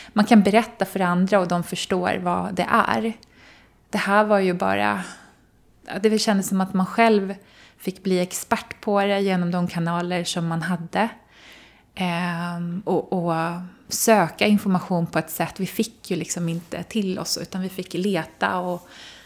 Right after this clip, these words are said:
förstå, ehm, och hitta nätverk på egen hand väldigt mycket. Och sen också då när man säger till någon, "Vi har fått den här diagnosen", då är, var det ju inte någon som visste vad det var. Och då fick man hela tiden, "Det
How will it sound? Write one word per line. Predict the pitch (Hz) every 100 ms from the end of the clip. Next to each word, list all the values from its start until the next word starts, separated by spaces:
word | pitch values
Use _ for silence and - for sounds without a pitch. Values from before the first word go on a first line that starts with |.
| -
förstå, | - 185 - 208 196 180 160 160 170 220 -
ehm, | 196 190 185 185 185 180 208
och | 175
hitta | 185 - 175
nätverk | 196 196 175 - 180 175 185 - - -
på | 208
egen | 202 208 247
hand | 180 175
väldigt | 202 208 -
mycket. | 185 - - 196 - _ - - - _ _ -
Och | 196
sen | - 190 180
också | 180 - 202
då | 180 170
när | 170
man | 170
säger | 170 - 208 202
till | 202 185
någon, | 180 175
"Vi | 175
har | 180
fått | 180 170
den | - 170
här | 165
diagnosen", | 165 165 202 220 214 - 208 190 185 - _
då | 196 185
är, | 185 -
var | 208 196 202
det | 190
ju | 196
inte | 196 190 185
någon | 175 180
som | 175 180
visste | 180 - 190
vad | 185
det |
var. | 190 226
Och | 226 190
då |
fick | 185 190
man | 185 170
hela | 180 175 190
tiden, | - 180 180
"Det | 180